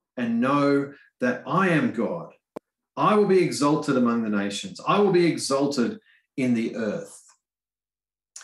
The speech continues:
Now, this verse is quite, uh, it's quite famous. And, uh, I, I think it's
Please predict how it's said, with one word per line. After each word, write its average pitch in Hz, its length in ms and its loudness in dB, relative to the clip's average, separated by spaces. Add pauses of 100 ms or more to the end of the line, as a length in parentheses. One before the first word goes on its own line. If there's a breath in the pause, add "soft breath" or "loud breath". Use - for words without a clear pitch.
(280 loud breath)
Now, 123 120 2
this 156 160 2
verse 120 240 0
is - 80 -12
quite, 104 320 -6
uh, 95 160 -8
it's 120 100 -8
quite - 200 -2
famous. 120 600 -4 (340 soft breath)
And, 107 220 -4
uh, 101 300 -4
I, 131 140 0
I - 200 -2
think 190 140 2
it's - 260 -6